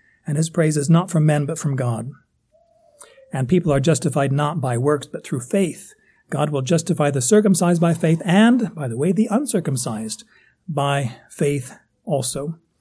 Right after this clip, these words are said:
Romans four talks about that. One obvious thing, perhaps, about circumcision is for males only.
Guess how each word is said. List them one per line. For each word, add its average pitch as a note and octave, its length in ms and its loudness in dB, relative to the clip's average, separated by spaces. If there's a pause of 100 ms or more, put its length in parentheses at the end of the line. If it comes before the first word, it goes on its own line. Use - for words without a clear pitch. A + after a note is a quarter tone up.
(360)
Romans A2 220 -4
four D3+ 420 2
talks D3+ 260 -4
about C#3+ 200 -4
that. C#3 300 -6 (500)
One A3 440 2 (720)
obvious F3 380 4
thing, D#3 300 2
perhaps, C#3+ 420 0
about D3 220 0
circumcision F3+ 580 4
is D#3 220 0
for E3 120 2
males F#3+ 300 6
only. E3 400 4